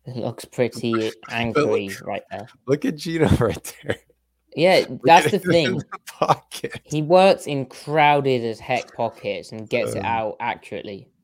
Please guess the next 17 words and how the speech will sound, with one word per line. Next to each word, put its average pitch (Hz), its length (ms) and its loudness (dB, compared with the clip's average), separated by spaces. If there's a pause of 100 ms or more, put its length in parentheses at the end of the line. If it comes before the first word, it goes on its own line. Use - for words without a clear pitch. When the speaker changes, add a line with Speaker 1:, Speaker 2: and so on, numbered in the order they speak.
(160)
Speaker 2:
he, 123 380 0
so, 110 460 6 (1400)
re-, 127 120 -6
remember 120 540 2
how 120 200 4
in 110 60 2
the 107 80 0
forty-niners 98 720 -2
game, 98 500 -4 (420)
when, 98 480 -2 (120)
when 98 220 -4
he 92 100 -6
was 98 180 -4
getting 95 220 -6
pressured, 95 500 -6
he 92 100 -8
wasn't 90 360 -4